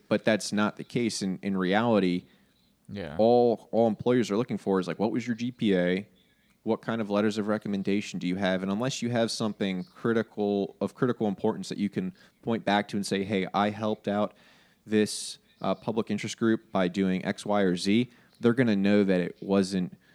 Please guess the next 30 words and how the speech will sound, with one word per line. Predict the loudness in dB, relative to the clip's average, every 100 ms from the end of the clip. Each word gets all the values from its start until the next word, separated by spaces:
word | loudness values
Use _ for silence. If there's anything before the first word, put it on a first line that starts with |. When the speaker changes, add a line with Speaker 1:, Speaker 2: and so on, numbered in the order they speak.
| _
Speaker 1:
for, | _ -10 -4 0 2 2 2 -2 -8 -8
you | -4
know, | -2
real | 2 2 4
reasons | 4 2 0 -4 -4
you | -6
joined | -2 0 0 0
the | 0
organization. | -2 -2 -4 -4 -2 -4 -6 -6
And, | -2
and | 0
that's | 0 0
one | -2 0
thing, | 0 0
Speaker 2:
Yeah. | 0
Speaker 1:
again, | -2 -2
as | 0 -2 -2
you | -4
age, | 0 2 0 -2
and | -4
I | -4
think | -4 -8
if | -6 -4
you |
go | 0 0
to | -2
school | -4 0 2
later | 2 2 2
in | 0 2
life, | 2 0